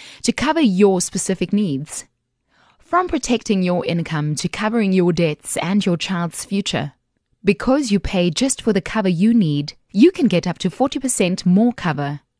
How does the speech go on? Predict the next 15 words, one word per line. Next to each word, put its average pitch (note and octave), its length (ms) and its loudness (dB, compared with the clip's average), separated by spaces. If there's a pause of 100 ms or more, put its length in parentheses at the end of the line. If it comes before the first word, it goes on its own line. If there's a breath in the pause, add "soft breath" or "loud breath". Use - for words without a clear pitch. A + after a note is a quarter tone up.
(360 loud breath)
So - 160 0
get G#3+ 200 2
the F3 100 2
first F#3 460 2
ever F3+ 200 0
needs G#3 440 2
matched - 340 -2
life G#3+ 300 0
insurance D#3 640 0
that A3+ 180 0
changes G3+ 640 0
as G#3+ 220 0
your G3 260 4
life D#3 240 -2
changes. D3+ 600 -2